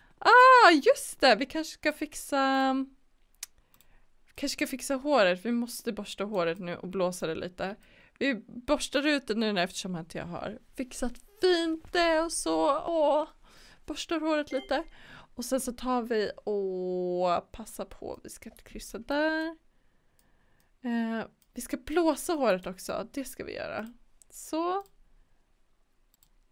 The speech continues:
Hairdryer. Eh, kan vi, där, där, där, där, där. Hairbrush, hairdry. Perfekt. Behöver blåsa håret lite.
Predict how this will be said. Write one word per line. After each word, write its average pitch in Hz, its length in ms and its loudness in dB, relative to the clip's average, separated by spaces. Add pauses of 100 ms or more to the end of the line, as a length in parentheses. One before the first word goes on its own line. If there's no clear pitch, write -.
(160)
Hairdryer. 196 800 -4 (1600)
Eh, 208 760 -6 (1400)
kan 302 220 -2
vi, 262 200 -2 (440)
där, 269 180 4
där, 214 220 -8
där, 226 100 -6
där, 220 120 -8
där. - 180 -12
Hairbrush, 330 760 -4 (160)
hairdry. - 480 -6 (760)
Perfekt. - 880 -2 (1300)
Behöver 220 400 0
blåsa 208 480 -2
håret 175 360 -2
lite. 185 400 -6